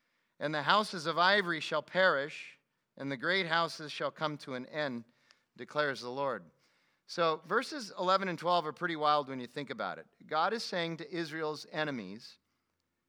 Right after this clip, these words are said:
the Philistines and the Egyptians, "Watch what I do to my own people, because they are living a life of oppression and sin. They're living a life of explo-, exploitation. They're living a life of immorality.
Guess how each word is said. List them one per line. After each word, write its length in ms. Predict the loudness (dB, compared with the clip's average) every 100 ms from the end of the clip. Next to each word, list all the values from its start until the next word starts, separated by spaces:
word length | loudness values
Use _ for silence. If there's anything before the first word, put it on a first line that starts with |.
| _ _ _ _ _
the 120 | -14 -12
Philistines 680 | -6 -6 -6 -6 -6 -6
and 100 | -6
the 60 | -8
Egyptians, 640 | -6 -8 -8 -10 -10 -12 -18 _ _ _ _
"Watch 340 | -2 0 0 0
what 100 | 2
I 140 | 2
do 180 | 2 -2
to 80 | 0
my 200 | 0 0
own 200 | -2 -6
people, 520 | -10 -12 -12 -12 -14 _ _ _ _ _ _ _ _
because 400 | -10 -2 -2 -2
they 160 | -2 0
are 140 | 0
living 260 | 0 -4 -4
a 60 |
life 320 | -2 0 -2 -6
of 160 | -8
oppression 500 | -8 -6 -6 -6 -8
and 140 | -10 -10
sin. 420 | -10 -10 -12 -18 _ _ _ _ _ _ _ _ _ _ _ _ _ _
They're 160 | -4 0
living 280 | 0 0 2
a 60 |
life 240 | 2 0 -2
of 80 |
explo-, 420 | -2 -2 -4 -12 -12 _
exploitation. 840 | -4 -2 -6 -6 -6 -8 -10 -10 -8
They're 160 | -8
living 300 | -4 -4 -4
a 40 | -2
life 260 | -2 -2
of 120 | -6 -8
immorality. 800 | -6 -4 -4 -4 -4 -8 -12